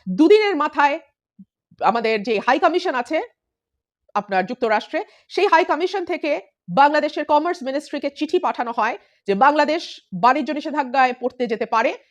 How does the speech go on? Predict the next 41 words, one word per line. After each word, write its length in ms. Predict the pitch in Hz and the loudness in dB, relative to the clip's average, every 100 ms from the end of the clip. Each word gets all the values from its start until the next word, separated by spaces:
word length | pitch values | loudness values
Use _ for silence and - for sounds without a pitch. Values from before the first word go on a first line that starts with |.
| - | -10
এবং 140 | 247 254 | -6 0
এই 160 | 359 | 4
ব্যাপারে 300 | 294 285 285 | 4 2 0
যা 140 | 262 240 | 0 0
যা 100 | 285 | 0
পদক্ষেপ 440 | 226 254 - 311 226 | 0 -2 -2 -6 -2
নেওয়ার 200 | 220 214 - | -2 -4 -4
দরকার 380 | 165 202 214 277 480 - _ _ _ _ _ _ | 0 0 2 2 0 -6 _ _ _ _ _ _
সেই 180 | - 294 | -2 -2
পদক্ষেপগুলো 580 | 247 233 233 349 220 233 | 0 -2 -2 -4 -4 -4
যেন 180 | 202 254 | -4 -2
বাণিজ্য 280 | 247 190 185 | -4 -4 -8
মন্ত্রণালয় 460 | 151 - 127 110 | -10 -12 -10 -10
নেয়। 160 | 101 90 _ _ _ _ - | -10 -14 _ _ _ _ -2
এর 160 | 381 | 0
মাঝখানে 400 | 370 370 381 392 | 2 0 -2 -6
আপনারা 200 | 370 320 | -4 -4
জানেন 260 | 311 294 370 247 | -2 -4 -4 -4
ইউর 220 | 294 339 | 0 0
একটা 160 | 302 | 0
প্রতিনিধি 340 | 285 269 262 262 | -4 -6 -6 -2
দল 160 | 262 | -2
ঘুরে 200 | 247 247 | -2 -2
গেছে 180 | 233 226 | -2 -2
বাংলাদেশে 380 | 240 233 226 - | -4 -4 -4 -6
এবং 100 | 302 | -6
তারা 200 | 247 220 | -4 -2
বাংলাদেশের 400 | 214 208 220 240 | -2 -4 -6 -8
শ্রম 420 | - 269 254 240 247 _ - | -8 -6 -4 -4 -8 _ -4
পরিবেশ, 420 | 302 311 320 - - _ | 0 0 -2 -4 -16 _
শ্রমিকদের 420 | - - 220 208 214 | -8 -6 -2 -2 -2
মজুরি, 460 | 294 339 330 320 - | 0 0 -2 -6 0
ট্রেড 200 | 233 269 | 2 2
ইউনিয়ন 260 | 285 302 | -2 -4
করবার 240 | 311 311 302 | -2 -2 -2
স্বাধীনতা 460 | 359 330 311 320 - | -4 -4 -4 -4 -6
ইত্যাদি 280 | 359 311 | -4 -4
ইত্যাদি 260 | 285 269 247 | -4 -8 -8
ইত্যাদি 260 | 247 233 220 | -8 -10 -10
বিষয়ে 200 | 202 240 | -12 -10
তাদের 180 | 190 | -8